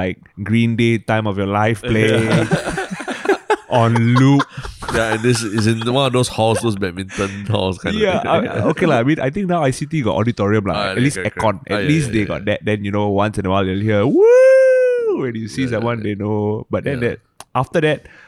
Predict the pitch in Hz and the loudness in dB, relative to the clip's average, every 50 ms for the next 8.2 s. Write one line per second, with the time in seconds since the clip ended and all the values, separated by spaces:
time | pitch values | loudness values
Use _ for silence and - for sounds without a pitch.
0 | - - 107 107 104 101 98 98 98 90 95 98 - - - - - - - - | -12 -8 -6 -4 0 2 2 2 2 0 -2 -6 -12 -20 -18 -14 -10 -8 -8 -8
1 | - - - - - 339 392 359 - - - - - _ - - - _ _ _ | -10 -12 -16 -12 -8 -6 -6 -6 -8 -10 -16 -20 -20 _ -20 -20 -20 _ _ _
2 | _ _ - 131 135 143 156 135 156 190 165 143 139 147 156 156 165 160 156 151 | _ _ -4 -2 -2 0 0 0 0 0 2 2 2 2 2 2 2 2 2 2
3 | 131 117 110 107 117 123 147 139 120 107 - - 123 113 - 135 123 117 110 110 | 2 2 2 0 -2 -2 0 0 0 0 0 -2 -2 -2 0 0 2 2 2 0
4 | 113 - 139 123 117 104 101 - - 120 107 104 104 98 107 107 107 107 104 98 | 0 0 0 0 2 0 0 0 0 0 0 0 0 0 0 0 0 0 2 2
5 | 104 110 117 113 - 117 107 - 123 110 104 95 - 117 107 98 98 - 107 113 | 4 2 2 2 0 -2 -2 -2 -2 -2 -2 -4 -2 -2 0 0 -2 -4 -4 -4
6 | 98 101 101 110 110 104 101 101 101 98 110 110 107 107 110 110 110 - - - | -4 -4 -2 -2 -2 -2 -2 -4 -4 -2 0 0 2 2 2 0 -2 -2 -4 -2
7 | 117 123 123 120 87 120 117 135 185 - - 131 135 165 - - 107 87 - - | -2 -2 -4 -6 -8 -6 -4 -4 -4 -4 -4 -4 -4 -4 -4 -4 -8 -8 -6 -6
8 | 117 - - 151 | -6 -4 -2 -2